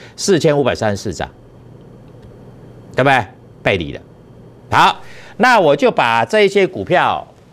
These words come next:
我的筹码分析跟你讲一下啊，我们也不用做教啦，也不用负法律责任啦，反正我跟你讲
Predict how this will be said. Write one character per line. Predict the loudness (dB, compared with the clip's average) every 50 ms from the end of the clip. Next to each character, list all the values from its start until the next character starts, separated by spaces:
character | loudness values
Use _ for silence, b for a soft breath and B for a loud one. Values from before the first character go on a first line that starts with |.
| -20 -20 -20 -20 -10 -6
我 | -4 -2 -2
的 | -2 -4
筹 | -2 -2 0 0
码 | 0 0 -2
分 | -2 -2 -4 -4
析 | -6 -8 -10 -4
跟 | -2 -2 -2
你 | -2
讲 | -6 -8 -8 -8 -8
一 | -6
下 | -4 -4 -4 -4 -8 -8
啊， | -4 -2 -2 -2
我 | -2 -4
们 | -4 -4
也 | -6 -6
不 | -4 -4
用 | -4 -4 -4 -2
做 | -2 -2 -2 -2
教 | -2 0 0 0
啦， | 0 -2 -4
也 | -6 -8 -8
不 | -4 -2
用 | -2 -2
负 | -4 -6 -6 -6 -4
法 | -4 -4 -4
律 | -4 -4 -6
责 | -4 -4 -4 -2
任 | 0 -2 -2
啦， | -4 -6
反 | -4 -4 -2
正 | 0 0 0
我 | 0 0
跟 | -2 -4
你 | -4 -4
讲 | -4 -6 -6